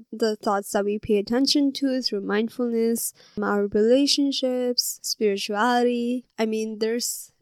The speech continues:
endless ideas on what we could talk about, and this is very exciting because it's ideas that we can all improve on. So you've listened to my whole rant on conscious living,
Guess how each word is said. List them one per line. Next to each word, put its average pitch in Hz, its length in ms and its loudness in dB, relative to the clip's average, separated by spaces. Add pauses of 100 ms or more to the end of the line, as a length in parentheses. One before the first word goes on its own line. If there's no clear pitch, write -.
endless 220 400 -2
ideas 190 760 -6
on 202 220 -4
what 196 180 -6
we 202 220 -8 (180)
could - 220 -6
talk 196 260 -6
about, 294 300 0
and 220 260 -4
this 202 200 -4
is 202 160 -6
very 190 300 0
exciting 208 680 -2
because 202 640 -4
it's 202 380 0
ideas 185 640 -6
that 180 340 -10 (160)
we 226 80 2
can 226 160 4
all 202 200 0
improve 185 460 -2
on. 180 320 -8 (220)
So 254 300 2
you've 254 320 2
listened 233 540 2
to 208 280 -2
my 214 200 -4
whole 208 260 -6
rant 214 360 4
on 208 340 -2
conscious 233 920 -4
living, 247 480 2